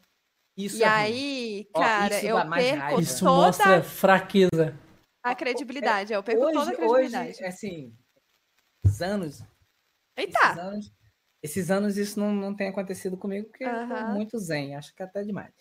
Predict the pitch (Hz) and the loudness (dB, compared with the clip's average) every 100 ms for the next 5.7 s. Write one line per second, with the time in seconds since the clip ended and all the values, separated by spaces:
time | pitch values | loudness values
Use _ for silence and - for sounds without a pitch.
0 | - 240 240 233 220 269 143 165 220 262 | -8 -6 -6 -8 -10 -10 -6 2 4 4
1 | 226 151 127 - - 151 190 214 208 202 | 4 0 -4 -16 -8 -2 0 0 -4 -6
2 | 208 208 214 208 208 _ 214 214 208 _ | -4 -4 -2 -6 -8 _ -12 -12 -12 _
3 | 170 202 247 220 196 202 185 175 175 165 | -4 -4 -4 -10 -10 -10 -8 -6 -6 -8
4 | 160 170 143 127 127 120 - 165 160 _ | -14 -10 -8 -8 -10 -12 -10 -8 -10 _
5 | 156 131 147 202 208 - | -8 -6 -4 -4 -6 -8